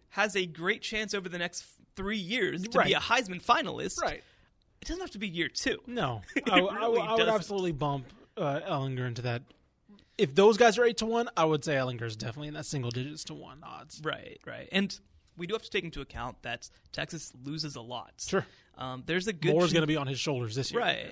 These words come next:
Speaker 2: Yeah.
Speaker 1: And, and there's a good chance, I mean, a really good chance, I'd say, that they don't necessarily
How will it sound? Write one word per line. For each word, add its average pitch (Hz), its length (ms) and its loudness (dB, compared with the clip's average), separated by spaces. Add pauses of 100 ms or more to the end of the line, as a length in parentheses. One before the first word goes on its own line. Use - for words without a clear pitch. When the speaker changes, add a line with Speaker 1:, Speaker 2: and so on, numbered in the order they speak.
Speaker 2:
Yeah. - 60 -2
Speaker 1:
And, 190 140 -4
and 233 140 0
there's 262 160 -2
a 262 60 -4
good 202 220 -2
chance, 202 600 -6 (160)
I - 80 -2
mean, 202 120 2
a 170 60 2
really 214 260 0
good 127 160 -4
chance, 131 300 -6
I'd 131 160 -6
say, 139 220 -8
that 160 220 -6
they 175 200 -2 (260)
don't 180 300 -4 (480)
necessarily 185 840 0